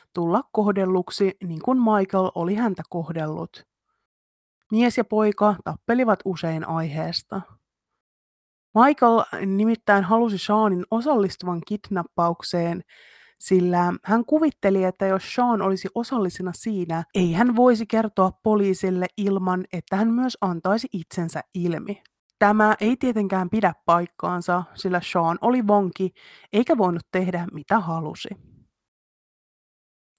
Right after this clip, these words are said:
Vuoden kaksituhatta seitsemän alkupäivinä Michael päätti toteuttaa haaveensa toisesta pojasta.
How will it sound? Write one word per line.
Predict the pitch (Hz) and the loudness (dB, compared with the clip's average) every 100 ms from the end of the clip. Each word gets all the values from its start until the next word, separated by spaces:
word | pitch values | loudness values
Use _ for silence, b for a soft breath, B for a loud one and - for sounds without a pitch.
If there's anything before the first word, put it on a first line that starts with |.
| _ _ - | _ _ 0
Vuoden | 196 240 269 285 - | 6 6 6 2 4
kaksituhatta | 277 302 - 381 - | 2 2 2 2 0
seitsemän | - 247 269 - 214 196 185 - | 0 0 0 -2 -2 0 -2 0
alkupäivinä | 240 262 180 - 180 180 165 160 165 165 b b b _ | 0 0 -2 0 0 0 -2 -4 -4 -8 b b b _
Michael | 170 156 156 240 | -2 -2 0 0
päätti | - 247 - - | 2 0 0 -2
toteuttaa | 208 196 190 - 190 185 170 | 2 4 2 2 4 4 4
haaveensa | 185 180 180 180 170 175 - | 4 4 2 -2 -4 -6 -6
toisesta | 151 165 226 - | -6 -4 -4 -6
pojasta. | 165 160 160 151 - - | -6 -4 -4 -6 -8 -8